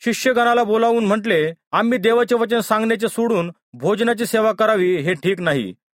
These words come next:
तर बंधुजन हो, तुम्ही आपल्यामधून पवित्र आत्म्याने व ज्ञानाने पूर्ण असे सात प्रतिष्ठित पुरुष शोधून काढा, त्यांना आम्ही ह्या कामावर नेमू,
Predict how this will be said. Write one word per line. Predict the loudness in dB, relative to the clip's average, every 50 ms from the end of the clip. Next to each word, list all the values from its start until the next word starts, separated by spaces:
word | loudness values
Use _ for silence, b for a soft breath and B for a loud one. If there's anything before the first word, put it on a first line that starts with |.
| _
तर | -4 -2
बंधुजन | 0 0 0 2 2 2 2 2 2
हो, | 2 2 2 0 -2
तुम्ही | -4 -10 _ _ -4 -2 0 2 2
आपल्यामधून | 2 2 2 0 0 0 2 2 2 0 0 -2
पवित्र | 0 0 0 0 2 2
आत्म्याने | 2 2 0 0 0 0 0 0 0 -2 -4 -6 _ _ _
व | -4 -4
ज्ञानाने | -2 0 0 2 2 2 2 0
पूर्ण | 0 0 0 0 2 2
असे | 0 0 0 0 -2 -2
सात | -2 0 0 2 0 0 -4 -12 -16 -8 _
प्रतिष्ठित | -4 -4 -2 -2 -4 -4 -2 -4 -4 -4 -4 -4
पुरुष | -4 -2 -2 -2
शोधून | -4 -4 -4 -2 -2 -2 -2
काढा, | 0 0 2 2 2 0 -2 -4
त्यांना | _ _ _ _ _ _ -2 0 2 2 2 2
आम्ही | 2 2 2 2 2 2 2
ह्या | 2 0 0
कामावर | 0 0 0 2 2 2 2 2
नेमू, | 0 0 0 -2 -2 -4